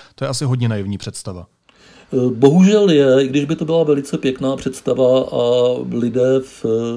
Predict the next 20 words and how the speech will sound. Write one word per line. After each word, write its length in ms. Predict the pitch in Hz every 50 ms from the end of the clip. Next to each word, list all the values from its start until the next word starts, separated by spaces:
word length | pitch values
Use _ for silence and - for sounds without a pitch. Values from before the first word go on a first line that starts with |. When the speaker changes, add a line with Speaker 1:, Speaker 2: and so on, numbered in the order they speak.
| 117 -
Speaker 2:
v 60 | 131
řídícím 460 | 127 127 120 113 113 - - 143 135
středisku 640 | 131 - - - 117 117 117 117 - - - 120 117
by 300 | 120 123 131 127 127 123
za 120 | 113 120 110
to 160 | - 135 135
dali 200 | 127 120 120 120
nesmrtelnou 720 | 120 123 120 - 139 143 - - 139 127 123 123 127 131
duši, 400 | 131 123 113 - - - 104 98 98 - - - - - - - - - -
kdyby 260 | - 113 113 107 123
takovouhle 520 | 117 113 107 - 104 107 110 113 110 120 117
možnost 440 | 117 113 101 117 127 120 - - -
měli, 340 | 113 107 104 104 104 107
ale 200 | - - 110 117
nemají, 480 | 120 113 104 101 104 107 104 85 78 - -
protože 460 | - 104 95 92 - 107 113 120 117
Mars 340 | - - 107 110 - - -
je 80 | -
příliš 380 | - - - - 127 127 131 123
daleko. 480 | 107 98 95 98 95 - - 98 95